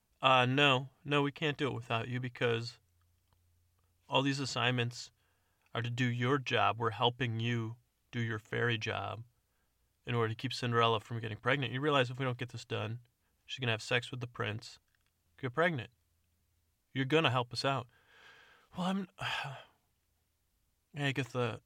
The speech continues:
you're, you're good at this kind of stuff. I'm just, without my magic,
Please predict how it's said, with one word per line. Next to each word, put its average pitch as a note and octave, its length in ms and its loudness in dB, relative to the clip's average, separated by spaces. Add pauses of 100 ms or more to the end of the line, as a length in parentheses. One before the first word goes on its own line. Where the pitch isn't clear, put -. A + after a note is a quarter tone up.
(220)
you're, C3+ 280 -8
you're G3 180 -6
good D#3+ 240 -4
at D3 80 -8
this - 160 -8
kind A#2 200 -4
of A2+ 60 -6
stuff. A#2 260 -6
I'm D#3 160 -4
just, F3+ 360 -12 (840)
without E3+ 260 -6
my D#3+ 140 0
magic, C#3+ 800 -2